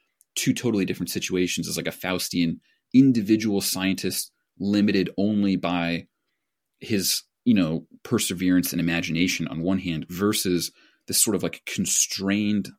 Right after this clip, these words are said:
scientist or engineer who's, I don't know, being, who's, like, an instrument of others in some sense. Um,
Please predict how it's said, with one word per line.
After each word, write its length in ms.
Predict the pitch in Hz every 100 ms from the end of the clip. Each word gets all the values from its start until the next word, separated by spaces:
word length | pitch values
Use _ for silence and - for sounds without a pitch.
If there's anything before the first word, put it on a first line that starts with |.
| _
scientist 680 | - - 87 85 90 82 -
or 120 | 82
engineer 420 | 85 85 85 82
who's, 420 | 76 90 78 - - _ _ _ _ _ _ _ _ _ _ -
I 60 | 294
don't 100 | 147
know, 160 | 104
being, 460 | 98 139 104 107 -
who's, 160 | - 160
like, 140 | 165
an 40 | 135
instrument 540 | 127 151 - 113 104
of 80 | -
others 420 | - 131 - -
in 80 | -
some 240 | - 65
sense. 400 | - 65 65 - - _ -
Um, 420 | 82 73 67